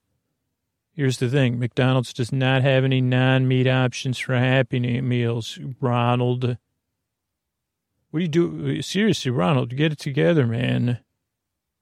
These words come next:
The best they can do is a bag of apple slices. So what were his options? He could get the Happy Meal and toss the food, but, uh, he wasn't happy with that. Trawl eBay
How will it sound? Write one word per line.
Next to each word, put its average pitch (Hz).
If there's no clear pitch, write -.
The 127
best 147
they 151
can 143
do 143
is 135
a 123
bag 131
of 135
apple 117
slices. 127
So 151
what 160
were 175
his 151
options? 165
He 127
could 127
get 143
the 131
Happy 139
Meal 139
and 127
toss 147
the 127
food, 127
but, 120
uh, 120
he 123
wasn't 127
happy 127
with 113
that. 135
Trawl 139
eBay 135